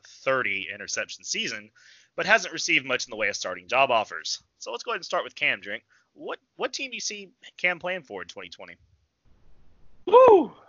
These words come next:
Speaker 2: I'm gonna need a sip of my drink for this one. Hold on. <sighs> All right. Here's the deal.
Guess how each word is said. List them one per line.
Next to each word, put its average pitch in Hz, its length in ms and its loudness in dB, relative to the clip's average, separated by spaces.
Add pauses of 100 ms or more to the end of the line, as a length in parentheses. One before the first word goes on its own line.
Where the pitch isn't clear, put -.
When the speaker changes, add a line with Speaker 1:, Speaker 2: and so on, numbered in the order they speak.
(120)
Speaker 2:
I'm 135 180 -14
gonna 151 80 -8
need 151 200 -2
a 131 60 -4
sip 190 280 0
of 165 60 -10
my 170 180 0
drink 160 300 0
for 135 100 -2
this 143 240 4
one. 120 80 -14
Hold 131 200 -2
on. 110 160 -2 (3250)
<sighs> - 80 8 (1080)
All 165 80 12
right. 160 200 10 (880)
Here's 185 160 4
the 135 80 -10
deal. 123 240 0